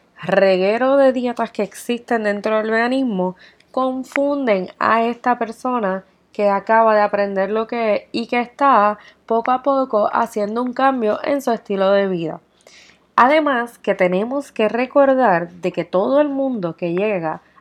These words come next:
al veganismo viene de diferentes caminos. En el episodio primero lo expliqué. Hay tres caminos que son los más comunes para que alguien llegue al veganismo. Y por lo tanto, esta persona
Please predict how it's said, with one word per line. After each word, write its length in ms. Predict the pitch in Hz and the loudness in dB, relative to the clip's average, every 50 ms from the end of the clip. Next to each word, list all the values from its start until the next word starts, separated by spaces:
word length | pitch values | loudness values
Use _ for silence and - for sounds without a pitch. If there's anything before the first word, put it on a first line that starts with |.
| _ _ | _ _
al 200 | - 320 320 302 | 2 2 2 4
veganismo 680 | 285 277 262 254 254 247 247 247 233 214 190 180 175 170 | 2 0 0 0 -2 -4 -4 -6 -6 -6 -4 -4 -6 -6
viene 400 | 170 208 233 240 220 190 175 160 | -6 -6 -8 -6 -6 -6 -6 -6
de 180 | - - 175 185 | -2 0 0 0
diferentes 580 | 185 180 - 185 160 165 160 165 - - - | 0 -2 -2 -4 -4 -4 -6 -8 -10 -10 -12
caminos. 500 | _ - 233 233 262 302 311 262 196 - - | _ -10 -8 -6 -4 -4 -4 -4 -4 -6 -6
En 140 | 180 190 | -8 -10
el 60 | 190 190 | -12 -14
episodio 560 | - _ 185 180 175 - 185 170 185 202 208 | -12 _ -8 -8 -6 -4 -4 -2 -2 -2 -2
primero 560 | - 247 262 262 285 302 285 254 214 202 208 - - _ _ - | -2 -4 -2 0 2 2 2 2 0 0 -2 -6 -14 _ _ -2
lo 100 | 185 185 | 0 0
expliqué. 580 | 180 180 - - 220 - - 262 214 165 160 - _ _ _ _ | 0 0 -4 -8 -8 -4 0 0 0 0 0 -4 _ _ _ _
Hay 220 | - 214 220 226 220 | 0 2 2 2 0
tres 260 | - 240 233 285 285 | -2 -4 -4 -2 -4
caminos 480 | - 311 302 294 294 294 285 285 269 | -4 -4 -4 -4 -2 -2 -2 -2 -4
que 180 | 277 - - 247 | -4 -6 -8 -6
son 200 | 240 - 226 220 | -4 -4 -2 -2
los 100 | 196 185 | -2 -2
más 220 | 190 202 226 240 | -2 -2 -4 -4
comunes 520 | - - 285 269 269 269 247 220 214 208 208 - - - - - | -2 -2 -2 -2 -2 -2 -2 -2 -4 -4 -6 -12 -20 -20 -8 -4
para 220 | 196 196 196 190 | -2 0 0 0
que 100 | 190 190 | 2 2
alguien 380 | 190 196 208 208 214 214 202 180 | 2 2 2 0 -4 -4 -2 -2
llegue 180 | 185 180 180 | -2 0 0
al 160 | 185 180 185 | 0 0 0
veganismo. 600 | 175 185 175 180 180 180 175 170 165 156 165 - - _ _ _ _ _ _ | 0 -2 -2 -2 -2 -4 -4 -6 -6 -8 -12 -14 -20 _ _ _ _ _ _
Y 140 | - 233 247 | -8 -4 2
por 180 | - 285 277 277 | 2 4 4 4
lo 140 | 269 254 | 0 -2
tanto, 460 | - 214 208 202 190 185 - - 160 - - _ _ _ _ - | -2 -2 -2 -4 -4 -6 -8 -8 -8 -12 -18 _ _ _ _ -6
esta 300 | - 247 - - 330 311 | -6 -4 -2 -2 2 2
persona 640 | 311 294 294 294 - 294 277 247 208 185 180 | 2 2 0 0 -2 0 0 0 0 -2 -4